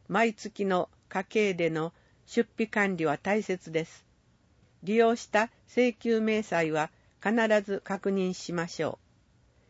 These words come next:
う。利用料金でおかしいと思うことがあれば、すぐ事業者に問い合わせてください。消費生活相談。毎週、月曜、水曜、木曜、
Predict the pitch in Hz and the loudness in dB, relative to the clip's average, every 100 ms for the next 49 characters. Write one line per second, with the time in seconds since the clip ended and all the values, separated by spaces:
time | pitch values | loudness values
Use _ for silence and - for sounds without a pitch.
0 | _ - 185 240 247 240 247 233 170 160 | _ -8 2 6 6 6 4 2 -2 -2
1 | 156 170 - 240 - 214 - 156 185 185 | 0 0 2 2 2 -2 0 0 0 -2
2 | 156 156 151 147 151 160 139 131 - _ | -2 -4 -4 -2 -2 -2 -2 -4 -4 _
3 | _ _ - 254 226 185 - _ 185 196 | _ _ -4 -2 2 2 0 _ -4 2
4 | 226 214 165 156 151 202 226 220 220 233 | 4 2 -2 -2 -4 -2 0 4 4 4
5 | 170 - 147 143 143 - 143 127 - _ | -2 -6 -10 -6 -6 -6 -6 -6 -8 _
6 | _ _ _ _ _ _ _ _ _ _ | _ _ _ _ _ _ _ _ _ _
7 | _ _ _ _ - 247 247 240 220 233 | _ _ _ _ 0 4 4 4 0 2
8 | 220 214 208 - - 180 151 110 - _ | 2 2 -2 -4 -2 -2 -2 -4 -6 _
9 | _ _ _ _ _ - 190 233 214 - | _ _ _ _ _ -4 0 0 -2 -4
10 | 196 180 165 _ _ _ - 208 233 - | -2 0 -2 _ _ _ -2 -2 -2 -2
11 | 220 208 160 - _ - - 220 214 190 | 2 4 2 -2 _ -12 -2 0 2 2
12 | 160 139 - _ _ - 170 180 226 208 | 2 -2 -6 _ _ -8 -6 -4 0 2
13 | 196 151 - | 4 2 -2